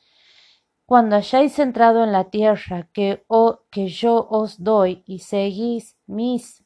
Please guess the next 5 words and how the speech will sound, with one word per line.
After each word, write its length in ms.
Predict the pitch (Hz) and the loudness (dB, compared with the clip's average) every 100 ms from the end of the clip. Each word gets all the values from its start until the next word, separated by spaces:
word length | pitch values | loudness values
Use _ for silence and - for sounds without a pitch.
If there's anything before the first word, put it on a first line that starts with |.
| _ _ _ _ _ _ _ _ _ | _ _ _ _ _ _ _ _ _
y 100 | 214 | -16
seguís 680 | 208 214 202 220 226 208 - _ _ _ _ | -8 -4 -2 -2 -4 -6 -14 _ _ _ _
sus 280 | - 214 202 | -10 -6 -4
mies, 540 | 226 233 214 208 - _ _ _ _ _ _ _ _ - | -2 0 -2 -2 -10 _ _ _ _ _ _ _ _ 0
traerá-, 800 | 233 240 254 254 269 269 277 | 6 6 6 4 4 2 0